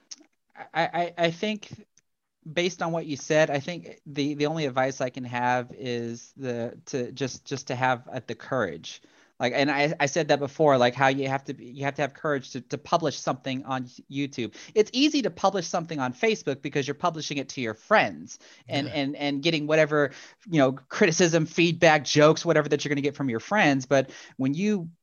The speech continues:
Speaker 1: publicize something to the internet, y-, it's not just your friends. And so, you know, it takes one negative comment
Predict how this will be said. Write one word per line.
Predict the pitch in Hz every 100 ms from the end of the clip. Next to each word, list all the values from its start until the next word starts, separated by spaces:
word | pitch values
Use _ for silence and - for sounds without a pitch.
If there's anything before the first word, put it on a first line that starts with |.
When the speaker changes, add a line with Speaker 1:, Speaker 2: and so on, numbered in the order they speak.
| _
Speaker 1:
publicize | - 214 202 165 175 160
something | 170 151 160 147
to | - 139
the | 120 -
internet, | 180 220 - 143 113 104 107 - - _ _
y-, | - - _
it's | 160 143 -
not | 160 165 151
just | 135 160 147 131 143
your | 127
friends. | - 196 135 113 117
And | 131
so, | - 147 139 131 - - - - -
you | 170
know, | 156 139 - _
it | 180 175
takes | 220 180 170
one | 143 165 214 226 233 220 -
negative | - 165 202 208 196 196 170
comment | - 190 175 139 117 -